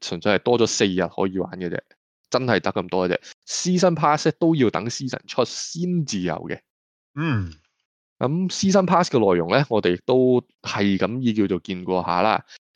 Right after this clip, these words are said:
Speaker 1: 噉就有一堆 Blessing，噉呢一個就喺免費嘅 Season Pass 裏邊嘅。免費 Season Pass 有廿七個 level，
Speaker 2: 嗯。
Speaker 1: 剩低，即係嗰九十level 裏邊剩低嗰一忽啦，就全部都係付費嘅。
Speaker 2: 嗯。
Speaker 1: 咁付費嗰一忽呢，佢哋就話係 cosmetic，但係呢，就仲有第三種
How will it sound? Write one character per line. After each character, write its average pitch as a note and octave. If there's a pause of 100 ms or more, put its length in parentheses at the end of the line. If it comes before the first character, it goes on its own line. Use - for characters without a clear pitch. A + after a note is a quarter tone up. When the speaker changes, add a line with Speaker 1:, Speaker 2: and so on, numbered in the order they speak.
Speaker 1:
噉 A#2+
就 C#3
有 F#2+
一 -
堆 A#2+ (120)
Blessing， B2 (100)
噉 F#2+
呢 A2+
一 B2
個 G#2
就 F2
喺 F#2
免 F#2
費 F#2
嘅 F2+
Season G2
Pass G2
裏 F2+
邊 F2
嘅。 -
免 G#2
費 A2+
Season C3+
Pass A#2+
有 F2+
廿 F2 (120)
七 -
個 G2
level， F#2+
Speaker 2:
嗯。 - (300)
Speaker 1:
剩 A2+
低， C#3+
即 D#3+
係 B2
嗰 A2+
九 A2
十 A#2+
level A2
裏 F#2
邊 E2
剩 F2+
低 F#2+
嗰 G2+
一 -
忽 A2+
啦， A2 (180)
就 G2
全 -
部 E2+
都 G#2+
係 G2
付 -
費 E2+
嘅。 - (580)
Speaker 2:
嗯。 G#3
Speaker 1:
咁 - (160)
付 A#2+
費 B2+
嗰 A2+
一 C#3+
忽 D#3+
呢， E3+
佢 -
哋 F#2+
就 F2
話 E2+
係 F#2
cosmetic， A#2 (360)
但 F#2+
係 G#2
呢， D#3
就 A#2
仲 F#2+
有 F#2
第 E2+
三 B2
種 A2